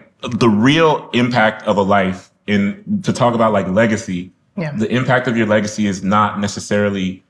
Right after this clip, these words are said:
Speaker 1: what you win or
Speaker 2: Mm-hmm.
Speaker 1: even, like, what you produce for the public. The impact of your legacy is how far the web of your community reaches and how those people love you in that container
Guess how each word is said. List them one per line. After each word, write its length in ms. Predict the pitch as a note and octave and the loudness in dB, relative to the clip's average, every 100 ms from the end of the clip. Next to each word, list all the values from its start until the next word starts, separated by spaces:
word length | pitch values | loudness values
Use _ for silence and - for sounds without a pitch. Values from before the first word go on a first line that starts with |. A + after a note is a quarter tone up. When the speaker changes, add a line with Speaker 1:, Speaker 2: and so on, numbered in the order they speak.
| _ _ _ _ | _ _ _ _
Speaker 1:
what 600 | G#2 G#2 - - - - | 2 2 0 -8 -20 -12
you 200 | - F#2+ | -2 0
win 440 | F2+ A#2+ C#3+ D3 D3+ - - | 2 2 2 -2 -6 -14 -4
or 260 | F2+ F2+ F#2 | 0 2 0
Speaker 2:
Mm-hmm. 260 | F2+ - - | -2 -6 -2
Speaker 1:
even, 320 | A#2 E3 E3+ | 0 2 2
like, 160 | B2 G#2+ | 2 2
what 240 | G2+ A2+ A#2 | 2 2 2
you 80 | |
produce 400 | A2 G#2 A2 A2+ - | 2 0 2 2 2
for 100 | G2+ | -2
the 100 | - | 0
public. 440 | - C#3 E3+ - - _ _ _ | 0 0 -4 -6 -20 _ _ _
The 80 | A2 | -2
impact 380 | B2+ C3+ C#3+ C#3+ | -2 2 0 0
of 60 | |
your 80 | B2 | 0
legacy 460 | A#2 A#2 A#2 A2 G2 | 2 0 0 -2 -2
is 160 | F#2+ - | -4 -2
how 580 | A2+ A#2 A2+ G#2+ - - - | 2 4 2 -2 -8 -20 -20
far 640 | - A#2 G#2+ G#2 G2+ G2 - | -4 0 2 2 -2 -4 -6
the 80 | G2+ | -2
web 320 | F#2+ G2+ F#2+ | 2 4 2
of 100 | F#2+ | 0
your 100 | G2 | -2
community 520 | - F#2 F#2+ F#2+ F#2 | -2 0 2 2 0
reaches 360 | F#2 F#2 - F2+ | 0 -2 -2 -2
and 120 | F#2 | 0
how 360 | G#2 F#2+ E2 - | 2 2 0 -6
those 200 | - F#2 | 0 0
people 320 | - G#2 G2+ F2+ | 0 -4 -2 0
love 240 | F#2 F2+ | 0 0
you 220 | F#2 F2 | -2 -2
in 160 | F2 F#2 | -2 -2
that 180 | F2+ - | -2 -2
container 560 | F#2+ G2 G2 F#2+ F2 | -6 -2 -4 -2 -6